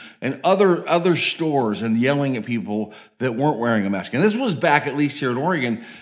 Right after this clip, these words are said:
when it was, there was a time when you, you didn't have to wear a mask if you had a, uh, medical condition that hindered you or gave you issues w-, when you wore it.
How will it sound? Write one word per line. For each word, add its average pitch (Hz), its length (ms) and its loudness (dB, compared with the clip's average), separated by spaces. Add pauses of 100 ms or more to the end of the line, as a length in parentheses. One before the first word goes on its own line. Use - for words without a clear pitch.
(100)
when 127 180 0
it 127 80 -2
was, 120 260 -4
there 123 260 0
was 117 120 2
a 113 60 -2
time 139 460 0
when 117 260 2
you, 113 160 4
you 107 220 2
didn't 131 260 -2
have 127 200 -4
to 127 80 -6
wear 117 160 0
a 110 40 2
mask 107 480 0 (300)
if 113 140 -6
you 117 100 -2
had 110 240 0
a, 101 380 0
uh, 90 320 -6 (300)
medical 131 420 0
condition 113 680 -2
that 107 160 -4
hindered 123 420 -2
you 123 160 -2
or 104 120 -2
gave 117 260 -2
you 110 320 -2
issues 123 480 -4
w-, 80 340 -8
when 110 180 -2
you 107 120 4
wore 123 260 2
it. 117 180 -6